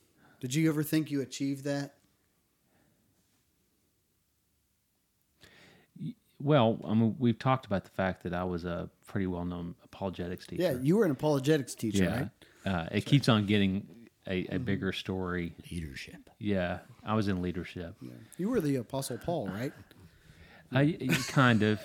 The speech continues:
Speaker 1: <laughs>
Speaker 2: yeah. Um,
Speaker 1: Yeah.
Speaker 2: they call me Paulie, but that's a different story.
Speaker 1: <laughs>
Speaker 2: Um, yeah, um, but I really was serious about that, and, and it really was.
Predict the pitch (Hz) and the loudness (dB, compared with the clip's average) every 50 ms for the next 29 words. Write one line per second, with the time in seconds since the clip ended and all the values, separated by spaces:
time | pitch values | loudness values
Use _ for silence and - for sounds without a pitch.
0 | - - - - - - - - - 156 123 113 110 107 101 98 95 92 92 - | -2 -4 -4 -8 -18 -20 -18 -16 -10 -2 0 2 4 4 4 2 2 0 -4 -6
1 | - - _ _ _ - - - _ _ - - - - _ _ - - 104 98 | -10 -12 _ _ _ -10 -10 -10 _ _ -2 -2 -2 -6 _ _ -6 -4 0 2
2 | 98 92 90 90 85 85 87 87 - - - - - 131 120 110 101 - - - | 2 2 2 0 -2 -4 -8 -12 -16 -18 -20 -16 -12 -12 -10 -10 -12 -12 -4 -4
3 | 104 101 - 104 98 92 87 - 101 92 90 90 87 87 85 87 85 - 95 92 | -2 0 0 0 0 0 0 0 -2 -2 0 -2 -2 -6 -8 -10 -10 -10 -10 -10
4 | - - 95 90 87 85 - - - - - - - 165 156 - - 170 123 - | -10 -10 -8 -8 -8 -8 -10 -14 -12 -10 -8 -2 -2 -2 0 0 0 0 0 -2
5 | - - - - - 107 110 113 107 104 101 101 98 98 95 - _ _ _ - | -8 -16 -8 0 4 6 8 8 8 6 6 6 4 4 2 -2 _ _ _ -20
6 | - - - - - - 127 131 131 123 113 92 73 104 123 120 120 120 117 117 | -20 -20 -20 -18 -4 2 4 6 8 8 8 6 4 4 4 6 6 6 6 6
7 | 117 113 - - - - - - - - - - - _ - - _ _ _ _ | 4 2 0 -2 -8 -16 -20 -20 -20 -20 -20 -20 -20 _ -20 -20 _ _ _ _
8 | _ _ _ _ - - 131 - - 139 143 143 151 156 151 160 156 139 131 127 | _ _ _ _ -10 -10 -10 -6 2 6 8 8 8 8 8 6 6 6 6 6
9 | 127 - - 113 104 95 - - 98 90 85 - 90 87 87 92 98 101 - 80 | 4 2 0 0 0 0 0 0 -2 -2 0 0 0 2 2 2 2 0 2 2
10 | 110 113 104 - 127 147 156 147 117 107 110 110 107 107 104 104 101 98 92 87 | 0 0 2 4 6 8 8 8 8 6 6 6 6 6 4 4 2 2 0 -2
11 | - - | -8 -10